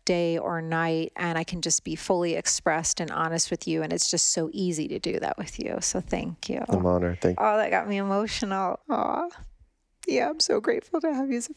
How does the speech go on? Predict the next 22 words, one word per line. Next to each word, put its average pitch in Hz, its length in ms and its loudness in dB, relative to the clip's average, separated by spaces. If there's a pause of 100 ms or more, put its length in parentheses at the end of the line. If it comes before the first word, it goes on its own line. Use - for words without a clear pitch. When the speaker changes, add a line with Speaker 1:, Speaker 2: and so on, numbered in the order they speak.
Speaker 1:
friend. 302 420 -2 (680)
Thank 226 380 0
you. 294 260 0 (2750)
Oh, 254 80 4
that 240 140 0
was 208 200 -4
nice. 202 400 -2
<laughs> - 1800 -2
All 208 180 2
right, 196 440 2
so 185 720 2 (240)
now 196 380 2
I'm 185 80 -4
so 175 220 0
excited 180 520 0
to - 140 -2
enter 185 380 -2
into 180 360 -2
our 175 360 -2
closing 175 500 0
ceremony. 170 760 0
Is 165 320 0